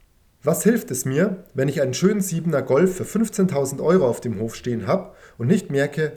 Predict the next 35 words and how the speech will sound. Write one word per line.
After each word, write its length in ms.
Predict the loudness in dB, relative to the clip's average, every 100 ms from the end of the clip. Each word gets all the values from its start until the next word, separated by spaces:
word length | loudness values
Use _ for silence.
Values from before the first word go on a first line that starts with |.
| -10
dass 180 | -12
mein 140 | -10 -2
direkter 400 | 0 0 -2 -4
Wettbewerber 800 | -6 -6 -4 -2 0 0 -2 -8
zwei 220 | -4 -4
Tage 240 | -2 -6 -10
später 440 | -8 -6 -4 -4
ein 140 | -4
Zwanziger 480 | -2 0 0 0 -4
Paket 520 | -4 -8 -8 -10 -10
gleich 280 | -6 -4 -4
ausgestatteter 720 | -6 -8 -8 -8 -6 -6 -8 -6
Fahrzeuge 680 | -4 -6 -4 -4 -4 -4 -8 -14 -20 -8
für 140 | -4
dreizehn 320 | 0 0 0
fünf 260 | -2 -2 0
ins 160 | -4 -4
Netz 220 | -6 -6
stellt? 340 | -8 -8 -10 -18 _ _ _ _ _ -20 -20 -20 -12
Wie 100 | -8
groß 260 | -2 -2 0
sind 180 | 0 2
die 60 |
Chancen, 380 | 0 2 0 0
dass 160 | -2 -2
ich 100 | -2
mein 140 | 0
Auto 340 | 2 0 2
nun 240 | 2 2 0
für 160 | -4
tausendfünfhundert 840 | -4 0 0 0 -4 -4 -4 -4 -2
Euro 240 | -2 0
mehr 220 | 2 2 0
verkauft 440 | -4 -6 -8 -8
bekomme? 460 | -12 -8 -8 -8